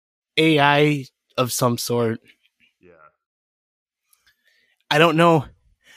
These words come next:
Speaker 1: The one thing I can't predict about that is if it will be, like, somebody with, with the capability to just feed in video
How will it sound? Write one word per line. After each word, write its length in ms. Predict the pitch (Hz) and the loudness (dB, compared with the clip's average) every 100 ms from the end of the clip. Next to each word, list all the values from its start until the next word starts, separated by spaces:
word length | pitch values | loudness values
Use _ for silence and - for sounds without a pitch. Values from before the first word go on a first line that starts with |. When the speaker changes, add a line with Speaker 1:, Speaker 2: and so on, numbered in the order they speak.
| - | -6
Speaker 1:
The 80 | 165 | 0
one 220 | 156 196 | 2 2
thing 160 | 196 208 | 2 2
I 100 | 175 | 0
can't 320 | - 180 170 | -2 -2 -2
predict 540 | - 147 135 127 - - _ _ _ _ _ _ _ 151 | -4 -2 -2 -4 -8 -20 _ _ _ _ _ _ _ -2
about 320 | 135 131 - | 2 2 2
that 240 | 139 127 - | 0 0 0
is 220 | 131 120 | -2 0
if 160 | 139 | 0
it 100 | 151 | -2
will 160 | - 147 | 2 0
be, 400 | 127 151 135 127 _ _ _ _ _ _ _ _ _ _ _ _ _ _ _ | 2 2 2 0 _ _ _ _ _ _ _ _ _ _ _ _ _ _ _
like, 320 | 147 143 123 | -2 -2 -2
somebody 680 | - - 156 156 160 156 147 143 | -4 0 0 0 0 0 -2 -4
with, 300 | - 139 131 _ _ _ _ _ _ _ _ | -4 -4 -4 _ _ _ _ _ _ _ _
with 220 | 139 143 156 | -2 -2 0
the 80 | |
capability 840 | 135 - 160 147 131 151 156 143 131 | -4 0 0 2 2 4 4 2 0
to 100 | 131 | 0
just 240 | 123 - | 0 -4
feed 400 | - - 160 151 | -8 -6 -2 2
in 280 | 139 131 123 | 2 2 0
video 800 | 110 127 151 170 175 180 185 | 0 0 2 4 4 2 0